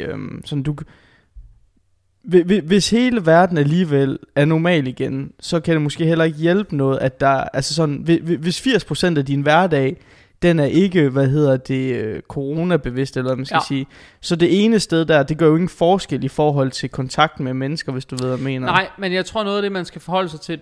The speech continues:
Speaker 2: det, jeg, det er bare for mig et scenarie, jeg forestiller mig. Men noget af det, jeg tror, man skal forholde sig til, det er, at der vil formodentlig komme nogle krav, nogle øgede krav til motionscentre. Og det bliver formodentlig ikke kun her under corona.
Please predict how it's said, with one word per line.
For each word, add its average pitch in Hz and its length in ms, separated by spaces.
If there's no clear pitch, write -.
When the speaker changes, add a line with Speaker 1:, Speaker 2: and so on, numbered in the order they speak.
Speaker 2:
det, 156 100
jeg, 180 340
det 202 100
er - 40
bare 175 140
for 175 120
mig 170 160
et 175 100
scenarie, 160 420
jeg - 100
forestiller - 480
mig. - 180
Men 165 160
noget 196 200
af 226 60
det, 208 60
jeg 165 120
tror, 202 140
man 156 140
skal 151 160
forholde 170 260
sig 165 120
til, 160 180
det 156 140
er, 151 180
at 165 100
der 190 60
vil 175 100
formodentlig 196 440
komme 180 260
nogle 175 260
krav, 180 480
nogle 160 240
øgede 208 400
krav 170 580
til - 180
motionscentre. 156 840
Og 170 120
det 196 120
bliver 196 140
formodentlig 185 680
ikke 214 320
kun 202 500
her 165 440
under 165 220
corona. 160 580